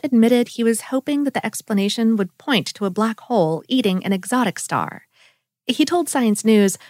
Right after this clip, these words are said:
"I was a little bit disappointed, but I'm more blown away that this could be direct evidence of the birth of a black hole. This is an even cooler result."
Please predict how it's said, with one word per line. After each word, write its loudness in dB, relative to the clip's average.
"I 0
was 0
a 0
little 0
bit -4
disappointed, -4
but -2
I'm 4
more 2
blown 2
away 0
that -14
this -4
could -10
be -2
direct -2
evidence 0
of -8
the -8
birth -4
of -8
a -2
black -2
hole. -2
This -2
is -2
an 2
even 0
cooler 0
result." -8